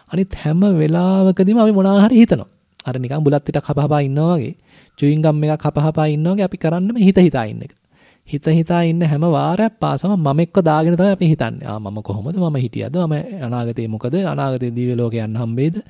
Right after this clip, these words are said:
තමන්ට අනාගතේදී අපායට යන්න වෙයිද? මමම දාගෙන හොඳටම හිතනවා. බුදුහාඳුර කියනවා මෙහෙම අර මම එක්ක ඉස්සරහට දාගෙන හිතීම තුළ තනිකර මනුස්සයා දෘෂ්ටිගත වෙනවායි කියනවා. දෘෂ්ටි කාන්තාරයක පැටලෙනවායි කියනවා.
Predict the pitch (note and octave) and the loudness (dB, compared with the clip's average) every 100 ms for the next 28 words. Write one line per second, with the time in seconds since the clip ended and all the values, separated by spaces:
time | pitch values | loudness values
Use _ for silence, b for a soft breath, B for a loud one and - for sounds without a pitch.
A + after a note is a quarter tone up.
0 | B B B B - C#3 C3 C3 A2+ B2 | B B B B -4 -2 -2 -2 -2 -2
1 | C3+ C3 B2 G#2+ B2 B2 B2 B2+ A#2+ A#2+ | -2 -2 -2 -4 -4 -4 -4 -4 -4 -4
2 | B2 F3+ G3+ E3+ D#3 E3 D3+ D3 E3 A3 | -4 -2 -2 -2 0 0 0 0 0 -2
3 | E3 E3+ D#3+ D#3+ F#3 D#3 A2 - _ C#3 | 2 2 2 0 2 0 -2 -10 _ -4
4 | D#3+ F#3+ A3+ F#3+ D#3+ C3 G#2+ D#3+ - B | 2 2 2 0 0 -4 -4 -6 -10 B
5 | B B B - A#2+ D#3+ F3 E3+ D#3+ C3+ | B B B -10 -4 -2 0 0 0 0
6 | B2 D3+ D3+ F3 D#3 D3 - D3 D#3 C#3+ | -2 -4 -2 -2 -2 -6 -4 -2 0 0
7 | C#3 D#3 E3 - - F#3 F#3 D3+ - G3+ | 0 -2 -2 -4 -2 0 2 2 4 6
8 | B2 F#3 _ b b b _ F#2+ C3 F#3 | 4 -2 _ b b b _ -10 -8 -4
9 | F#3+ C3+ C#3+ G3 D3 D#3 - F3+ C3+ C3 | -2 -2 -2 -2 2 0 2 0 2 0
10 | A#2 A2+ A2+ C#3 - B3 C3+ C3+ G3+ - | -2 -6 -10 -14 -16 -8 -6 -4 -6 -6
11 | D3+ F3 G3+ G3 F#3 F#3 G#3 F3 C#3 A#2+ | -4 -2 0 0 -2 -2 -2 -4 -4 -6
12 | G#2+ G2 C#3+ - | -8 -10 -16 -20